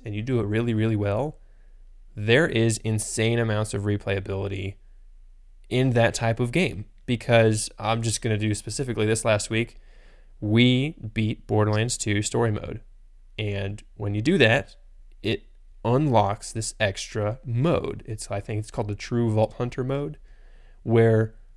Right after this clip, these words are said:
you get to play through the story again, but you stay at your same level. So we were around thirty-two, thirty-three, thirty-four character level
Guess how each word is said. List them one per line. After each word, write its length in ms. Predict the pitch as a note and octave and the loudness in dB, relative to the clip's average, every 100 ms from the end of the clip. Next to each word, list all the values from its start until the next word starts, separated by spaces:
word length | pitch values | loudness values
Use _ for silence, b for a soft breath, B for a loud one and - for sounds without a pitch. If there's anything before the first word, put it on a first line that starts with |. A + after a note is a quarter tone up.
| - | -14
you 80 | - | -4
get 140 | A#2 A2 | -2 -2
to 60 | |
play 360 | G#2 - A2+ C3+ | -6 -2 2 2
through 240 | - C#3 | 2 0
the 80 | C3+ | 0
story 360 | - C3 C3+ C3 | 0 2 2 2
again, 640 | A#2 G#2+ C#3 E3 C3 D#3+ - - - - - - - | -2 -2 -2 0 -2 -6 -12 -20 -20 -20 -20 -12 -2
but 100 | A2+ | 0
you 180 | A#2+ | 2
stay 580 | A2+ - - - A#2+ A#2 | 0 -2 -2 0 2 2
at 120 | G#2+ | 0
your 140 | G#2 G#2+ | -2 -4
same 300 | - G#2+ G2+ | -2 -2 -2
level. 300 | G#2 - - | -6 -10 -14
So 240 | - G#2+ | -6 -4
we 140 | G2+ A2 | -2 -2
were 120 | A2+ | -2
around 280 | G#2+ G2+ F#2+ | -4 -6 -8
thirty-two, 840 | A2+ G#2+ G#2 G#2 - - A2 A#2 | -8 -6 -6 -8 -10 -6 -2 -2
thirty-three, 760 | A#2 A2 G#2 - F#3 A2 A2+ A2+ | -2 -2 -4 -6 -8 -6 -4 -4
thirty-four 640 | A2+ G#2+ - A2 A#2+ B2+ b b b b b | -4 -6 -4 -2 0 -2 b b b b b
character 380 | - A2+ A#2 A#2+ | 0 0 2 -2
level 460 | A#2+ B2+ - D3+ | -2 -2 -6 -14